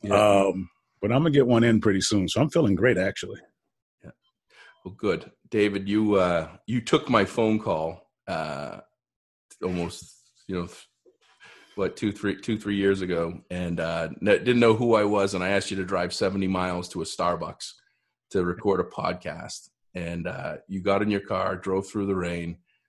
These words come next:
Speaker 1: to meet with me for forty minutes to record a podcast. And I'm, uh, I'm forever grateful for it, because if you didn't, um,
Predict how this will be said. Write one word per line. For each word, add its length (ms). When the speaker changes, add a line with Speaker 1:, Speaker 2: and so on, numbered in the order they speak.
Speaker 1:
to 80
meet 160
with 140
me 120
for 120
forty 360
minutes 460
to 220
record 380
a 160
podcast. 640
And 260
I'm, 280
uh, 200
I'm 120
forever 340
grateful 380
for 240
it, 140
because 260
if 120
you 80
didn't, 320
um, 480